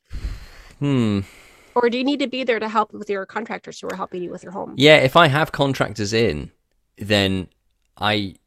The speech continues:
Speaker 1: have a lot of questions that I have to answer.
Speaker 2: Yeah.
Speaker 1: You know? So
Speaker 2: You
Speaker 1: it's
Speaker 2: need to be
Speaker 1: very
Speaker 2: there.
Speaker 1: difficult for me to step away.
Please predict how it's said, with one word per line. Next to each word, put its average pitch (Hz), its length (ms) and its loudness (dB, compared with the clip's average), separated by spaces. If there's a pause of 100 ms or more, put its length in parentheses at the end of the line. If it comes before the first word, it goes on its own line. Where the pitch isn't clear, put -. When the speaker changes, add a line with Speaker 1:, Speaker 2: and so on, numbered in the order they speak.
(200)
Speaker 1:
have 107 260 0
a 98 40 0
lot 98 220 2
of 78 80 -12
questions 90 520 -6
that 85 100 -4
I 82 80 -4
have 87 160 -8
to 87 80 -4
answer. 85 340 -6 (480)
Speaker 2:
Yeah. 180 200 -6
Speaker 1:
You 82 80 -6
know? 80 80 -10 (180)
So 104 240 0
Speaker 2:
You 101 40 2
Speaker 1:
it's 92 80 -4
Speaker 2:
need 101 140 -4
to - 80 -8
be 110 40 -8
Speaker 1:
very 120 220 2
Speaker 2:
there. 101 60 -2
Speaker 1:
difficult 101 380 -6
for 98 100 -6
me 90 120 -4
to 85 120 -12
step - 240 -10
away. 85 340 -2